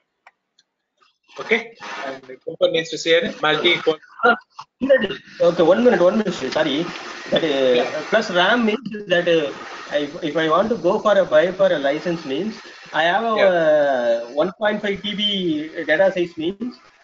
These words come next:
Speaker 2: I need to purchase, uh, ra-, uh, one point five T B ram and as well as one point five T B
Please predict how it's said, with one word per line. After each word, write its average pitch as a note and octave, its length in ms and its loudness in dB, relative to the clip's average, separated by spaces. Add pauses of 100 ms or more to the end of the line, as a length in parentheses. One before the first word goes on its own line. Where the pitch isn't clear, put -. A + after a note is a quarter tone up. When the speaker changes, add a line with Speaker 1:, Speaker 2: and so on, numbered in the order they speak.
(160)
Speaker 2:
I D#3 140 0
need G3 220 -2
to B3 80 -4
purchase, A3 680 0
uh, - 120 -4 (180)
ra-, D#5 380 -6
uh, C#3 240 -2
one D#3+ 220 -6
point G3 280 0
five F#3+ 180 -6
T G3 120 -8
B G#3 180 -16
ram D#3 480 0
and F3+ 160 0
as F#3 160 0
well G#3 100 -4
as B3+ 140 -2
one G3+ 160 -2
point A3 240 -2
five G3+ 240 -8
T G#3+ 100 -6
B C#4 320 -6